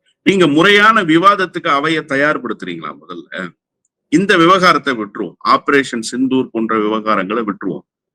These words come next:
இது வந்து இந்தியாவுக்கு ஒரு அவ-, அவமானகரமான நிகழ்வுன்னு கூட மோடி கருதலாம்,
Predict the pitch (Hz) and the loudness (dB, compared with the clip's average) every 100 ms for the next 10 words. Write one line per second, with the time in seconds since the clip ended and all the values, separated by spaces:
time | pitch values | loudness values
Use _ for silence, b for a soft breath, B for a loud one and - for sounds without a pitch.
0 | _ - 143 143 143 165 160 139 117 110 | _ 0 4 4 4 4 2 4 2 2
1 | 135 147 160 135 131 151 147 113 131 147 | 0 0 2 2 0 -2 2 2 2 0
2 | - 120 139 160 170 160 147 139 131 131 | -2 -2 0 4 4 4 4 2 4 4
3 | 139 131 120 123 139 135 135 131 117 104 | 4 4 2 2 4 4 2 0 -2 -6
4 | 143 131 107 90 87 123 143 135 - 113 | -4 -2 0 -2 -2 0 2 0 0 0
5 | 127 110 80 | 2 0 -4